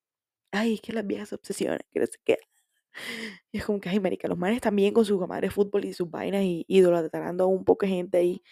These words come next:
pateando un balón". Entonces, como que, <laughs> y como que, o sea, si lo quieren hacer está bien ya, pero, pero es como que me da cola que siempre pongan el ejemplo de, de las mujeres, o sea, es como que,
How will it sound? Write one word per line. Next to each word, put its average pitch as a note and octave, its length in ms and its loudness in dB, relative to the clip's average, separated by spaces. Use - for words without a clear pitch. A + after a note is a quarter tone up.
pateando F#3 360 4
un F#3+ 80 0
balón". F3 220 2
Entonces, G3+ 420 6
como G#3 280 4
que, F#3+ 200 6
<laughs> F#3+ 720 0
y G3+ 360 6
como G#3 240 8
que, F#3+ 100 4
o G3+ 80 8
sea, A3+ 120 6
si A#3+ 100 6
lo G#3 100 10
quieren G3+ 240 0
hacer A#3 180 6
está A3+ 200 2
bien A3 380 4
ya, E3+ 240 0
pero, F#3+ 220 6
pero G3 160 4
es F#3+ 80 2
como G#3+ 220 2
que G#3+ 80 0
me G3 140 0
da F3 160 -2
cola G3 460 6
que G#3+ 80 -2
siempre F#3+ 300 -2
pongan G3 400 -4
el G3+ 140 -2
ejemplo F3 320 2
de, - 120 6
de - 140 2
las F#3 140 0
mujeres, E3+ 400 -4
o E3 40 -12
sea, F3 100 -10
es D#3+ 60 -12
como F#3 260 -8
que, - 200 -8